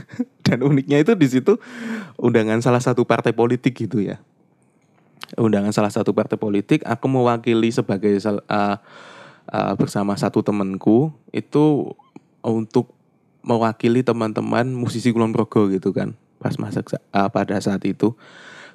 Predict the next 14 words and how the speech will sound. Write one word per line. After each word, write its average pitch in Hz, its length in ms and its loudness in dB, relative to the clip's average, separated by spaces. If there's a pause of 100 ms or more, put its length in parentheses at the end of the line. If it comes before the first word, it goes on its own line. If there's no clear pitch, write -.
Kemudian 123 320 2
pada 120 160 2
saat 101 240 -2
itu 127 240 0
tuh 175 320 2
ternyata 135 320 2
yang 180 80 4
dibahas 127 320 2
adalah 127 320 2
perda 135 400 0
tentang 147 560 -4 (320)
rokok - 320 -2
itu, 139 560 0
teman-teman. 120 480 0